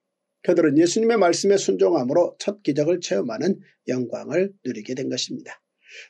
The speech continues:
또한 이 기적을 통해 제자들이 예수님을 믿게 되었습니다. 요한은 예수님의 첫 번째 기적을 기록한 이후 곧바로 예수님의 첫 번째 성전 청결 사건을 기록합니다.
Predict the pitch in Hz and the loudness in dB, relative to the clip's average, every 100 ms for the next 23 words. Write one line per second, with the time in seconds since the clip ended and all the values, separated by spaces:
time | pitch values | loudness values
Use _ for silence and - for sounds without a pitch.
0 | - 190 185 165 220 190 175 196 190 147 | 2 4 6 4 4 4 4 6 4 4
1 | 175 156 117 165 170 170 175 202 131 143 | 2 2 2 2 4 4 4 2 -2 -4
2 | 151 117 156 - - - 117 123 135 139 | -4 -2 0 0 -4 -12 -10 -6 -6 -4
3 | 147 - - - - - _ _ _ _ | -4 -6 -10 -12 -16 -18 _ _ _ _
4 | _ 147 147 139 143 139 - _ 165 170 | _ 2 4 2 0 -4 -12 _ 0 2
5 | 185 175 151 202 202 214 202 208 190 170 | 2 2 2 2 2 2 4 2 4 4
6 | 175 185 - - 170 156 147 117 151 180 | 4 2 0 -2 -2 -2 -4 -2 0 0
7 | - _ - 170 226 208 220 262 - 147 | -2 _ -2 2 4 6 6 2 -2 -2
8 | 147 156 135 180 - - _ _ - - | 0 2 2 2 0 -8 _ _ -8 -8
9 | - 143 120 - 170 - - - - 190 | 0 0 0 -2 -2 -2 -8 -12 -6 -4
10 | 180 170 190 - - 113 202 98 - 131 | -2 0 -2 -4 -6 -4 0 -2 -4 -10
11 | - 120 131 120 - - - - - | -10 -12 -10 -12 -12 -14 -16 -18 -20